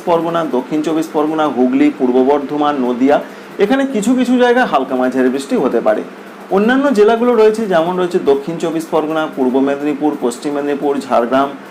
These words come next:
বাঁকুড়া, পুরুলিয়া, এই সমস্ত জেলাগুলোতে আগামীকাল বৃষ্টির সম্ভাবনা প্রচণ্ডভাবে নেই, কিছু কিছু জায়গাতে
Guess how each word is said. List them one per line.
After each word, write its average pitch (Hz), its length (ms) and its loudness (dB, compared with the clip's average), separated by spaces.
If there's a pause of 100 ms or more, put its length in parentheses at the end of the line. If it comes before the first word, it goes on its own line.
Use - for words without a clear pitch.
(260)
বাঁকুড়া, 135 600 2
পুরুলিয়া, 143 600 4 (380)
এই 208 120 2
সমস্ত 254 320 2 (120)
জেলাগুলোতে 185 500 2 (260)
আগামীকাল 156 480 0
বৃষ্টির 139 440 -2
সম্ভাবনা 190 500 0
প্রচণ্ডভাবে 185 760 0
নেই, 220 160 2 (360)
কিছু 233 280 -2
কিছু 269 240 0
জায়গাতে 151 440 2